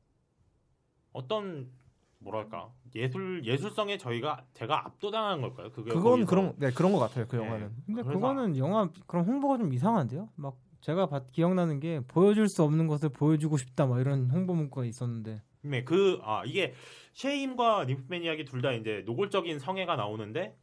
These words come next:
Speaker 1: 결정적인 차이점은 쉐임에서의 섹스는 아까 전 계속 말씀드렸다시피 그냥 자위에 불과한 건데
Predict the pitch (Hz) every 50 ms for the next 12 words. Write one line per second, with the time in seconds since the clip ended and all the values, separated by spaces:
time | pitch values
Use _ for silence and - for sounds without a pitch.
0 | _ _ _ _ _ _ - - 120 123 123 214 220 208 190 190 180 185 190 185
1 | 180 180 175 170 185 214 254 269 - _ _ _ _ _ _ _ _ _ _ -
2 | - 233 254 277 277 254 233 226 226 208 202 208 208 196 - - 202 185 156 120
3 | 123 - 151 151 151 147 143 139 127 - _ _ _ _ - 131 131 143 143 131
4 | - - - 135 131 170 143 120 120 127 156 139 131 123 127 - 120 110 - -
5 | - - 123 127 139 135 127 - - - 123 127 165 190 185 139 131 113 120 120
6 | 117 107 95 92 92 95 113 113 98 -